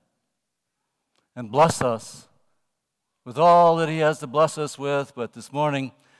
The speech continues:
uh, we're gonna talk about the blessings of His grace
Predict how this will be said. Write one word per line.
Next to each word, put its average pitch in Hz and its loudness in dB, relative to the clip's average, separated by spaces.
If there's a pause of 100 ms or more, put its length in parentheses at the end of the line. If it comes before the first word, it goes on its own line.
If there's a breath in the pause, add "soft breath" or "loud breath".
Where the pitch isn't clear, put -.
(180)
uh, 123 -4
we're 147 -4
gonna 135 -8
talk 135 -2
about 123 -4
the 123 -14
blessings 113 -4
of 101 -14
His 95 -18
grace 110 -12